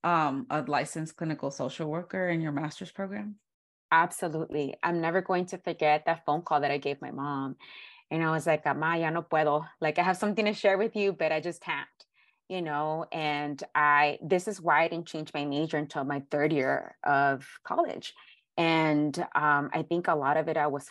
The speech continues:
Speaker 2: fighting it. I was like, "No, but I've always said that I wanted to be a doctor. Like, what are my parents gonna say?" Right? And, um, and I think it was not until I had that phone conversation with my mom and, and she was like, "¿Sabes qué, mija? Te vamos a apoyar con lo que tú quieras hacer, lo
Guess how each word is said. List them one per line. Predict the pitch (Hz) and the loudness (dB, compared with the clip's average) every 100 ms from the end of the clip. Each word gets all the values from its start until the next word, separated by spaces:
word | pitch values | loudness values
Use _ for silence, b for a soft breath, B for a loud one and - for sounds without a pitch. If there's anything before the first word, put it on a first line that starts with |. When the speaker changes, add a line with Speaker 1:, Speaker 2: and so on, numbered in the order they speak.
| - | -4
Speaker 2:
fighting | 131 156 185 | -2 0 0
it. | 226 262 254 - | 2 0 -2 -8
I | 156 | -10
was | 156 | -8
like, | 156 170 | -8 -2
"No, | 185 185 | 2 2
but | 160 160 | 2 0
I've | 160 | 2
always | 175 175 | 2 2
said | 175 | -2
that | 165 | -4
I | 156 | -4
wanted | 156 156 | -4 -4
to | 151 | -4
be | 151 | -4
a | 139 | -2
doctor. | 165 175 - 147 143 147 | 0 -2 -4 -6 -4 -4
Like, | 135 147 | -4 -2
what | 165 | 0
are | |
my | 175 | -2
parents | - 165 220 185 | -2 -2 -2 -2
gonna | 143 135 | -6 -6
say?" | - 135 139 - b b _ _ - | -2 0 0 -4 b b _ _ -2
Right? | 156 147 156 170 - - | 2 4 4 2 -2 -2
And, | 160 156 151 151 165 156 | 0 2 0 -2 -6 -6
um, | 160 151 143 139 139 139 _ _ _ _ _ _ - | 0 2 2 2 -2 -4 _ _ _ _ _ _ -4
and | 180 | 0
I | 165 | 0
think | 160 180 185 185 | 0 0 0 0
it | 170 | 0
was | 160 156 | -2 -4
not | 160 | -4
until | 160 160 | -4 -4
I | 160 | -6
had | 151 143 | -6 -2
that | 156 147 - | -2 -4 -4
phone | 147 151 151 147 B B B | -4 -2 -6 -8 B B B
conversation | - 165 156 156 151 - 151 | -2 0 0 0 -2 -2 -4
with | 143 143 | -4 -4
my | 135 | -4
mom | 135 131 135 180 175 | -2 -2 0 2 0
and, | 139 139 B - | -4 -6 B -12
and | 156 | -6
she | 170 | -4
was | 156 | -2
like, | 151 | -2
"¿Sabes | 151 156 175 | 0 0 -2
qué, | 196 | -4
mija? | 196 185 214 214 | -4 -4 -6 -4
Te | 156 | 0
vamos | 143 147 175 | 0 0 -6
a | |
apoyar | - 147 143 156 - | -6 -2 -2 -2 -6
con | 156 147 139 | -4 -2 -4
lo | 139 | -6
que | 143 | -8
tú | 151 139 | -10 -2
quieras | 175 160 156 | 0 0 -4
hacer, | 139 - 165 | -6 -2 0
lo | 170 | 0